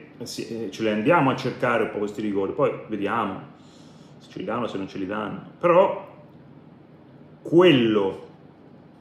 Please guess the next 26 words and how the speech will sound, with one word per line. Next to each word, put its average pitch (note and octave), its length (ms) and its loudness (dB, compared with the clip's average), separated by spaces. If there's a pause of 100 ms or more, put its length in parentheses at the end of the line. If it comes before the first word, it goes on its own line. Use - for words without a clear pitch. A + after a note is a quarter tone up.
(380)
che, B2+ 520 2 (200)
eh, G#2+ 100 -4
mi G#2+ 140 -4
sembra C3+ 320 2
di B2 100 0
capire D3+ 680 4
è D3 160 -2
che - 100 -6
l'atteggiamento A#2 760 -2
del A2 120 0
Milan C3 340 0
sia A#2 180 -4
ancora A#2+ 420 0
una A2+ 80 -2
volta A#2+ 320 4
sempre A#2+ 560 -4
pressing A2+ 680 -2
alto, B2 520 0
attaccare, A2+ 760 -4
attaccare, - 400 -6
attaccare. G2 520 -12
Se - 320 -2
questo C#3 760 2 (1300)
ci - 200 -8
potrà D#3+ 400 6
portare E3+ 840 4